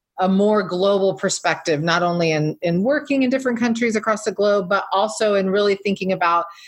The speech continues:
the best ways to support teachers,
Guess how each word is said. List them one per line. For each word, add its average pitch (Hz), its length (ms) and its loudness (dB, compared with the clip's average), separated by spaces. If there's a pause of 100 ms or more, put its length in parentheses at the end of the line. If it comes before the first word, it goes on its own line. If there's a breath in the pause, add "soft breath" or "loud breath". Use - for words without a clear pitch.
(200 loud breath)
the 202 80 0
best 202 380 -2
ways 196 300 0
to 185 60 -4
support - 480 -4
teachers, 202 880 0